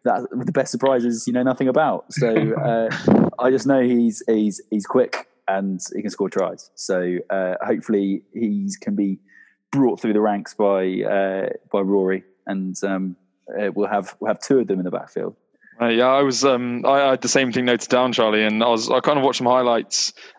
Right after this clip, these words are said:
Speaker 2: um, um, of, of kind of his, uh, some of the tries he scored at, um, uh, for England sevens, and he looks like a really, um, powerful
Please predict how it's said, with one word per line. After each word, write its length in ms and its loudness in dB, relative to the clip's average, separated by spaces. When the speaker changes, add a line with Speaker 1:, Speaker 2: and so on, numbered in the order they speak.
Speaker 2:
um, 580 0
um, 460 2
of, 180 2
of 140 2
kind 140 2
of 40 -6
his, 380 2
uh, 220 2
some 160 -4
of 60 0
the 40 -4
tries 180 2
he 80 -2
scored 320 2
at, 300 2
um, 400 0
uh, 220 -2
for 160 0
England 220 -2
sevens, 500 0
and 120 0
he 80 2
looks 360 2
like 400 0
a 80 4
really, 640 2
um, 280 0
powerful 800 2